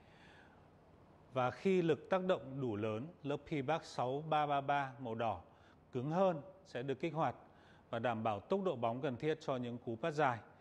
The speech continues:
Và sự cộng hưởng của cả hai lớp cứng mềm tới tay cũng sẽ giúp cho golfer tối ưu được khả năng kiểm soát khoảng cách cho cú putt của mình.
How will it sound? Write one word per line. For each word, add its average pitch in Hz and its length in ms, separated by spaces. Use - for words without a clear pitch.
Và 143 240
sự 165 180
cộng 139 240
hưởng 120 240
của 113 160
cả 110 200
hai 135 180
lớp 160 140
cứng 131 200
mềm 127 300
tới 120 140
tay 147 400
cũng 117 140
sẽ 120 180
giúp 156 240
cho 143 120
golfer 135 380
tối 117 240
ưu 135 160
được 123 220
khả 107 140
năng 123 220
kiểm 104 220
soát 151 240
khoảng 101 160
cách 147 200
cho 131 180
cú 120 180
putt 151 240
của 117 80
mình. 98 200